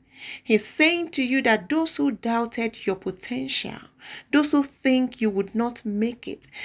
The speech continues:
those who have sidetracked you and have written you off because of one thing or the other will witness with their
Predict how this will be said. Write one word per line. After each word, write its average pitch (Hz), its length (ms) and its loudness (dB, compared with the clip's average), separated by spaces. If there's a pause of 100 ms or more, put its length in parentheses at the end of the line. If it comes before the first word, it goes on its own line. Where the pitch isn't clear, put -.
(160)
those 302 220 4
who 294 100 4
have 240 160 4
sidetracked 294 880 -2
you 262 80 -2
and 226 140 0
have 196 220 -4
written 254 500 0
you 233 240 -2
off 208 240 0
because 269 300 -6
of 220 180 -4
one 247 260 0
thing 233 300 0
or 202 80 2
the 185 160 -4
other 202 300 0 (340)
will 330 320 4
witness 240 800 -2
with 202 180 -4
their 190 240 -2